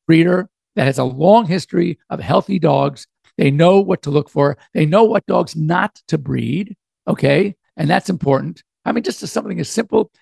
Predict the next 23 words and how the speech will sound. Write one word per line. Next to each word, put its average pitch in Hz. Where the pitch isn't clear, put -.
as 196
cryptorchidism 180
and 160
monorchidism, 165
where -
only 202
one 202
or 208
no 185
testicles 185
descend 175
into 151
the 160
scrotum, 170
that's 233
congenital. 226
Yet 185
these 175
people 180
are 190
breeding 175
these 165
dogs, 185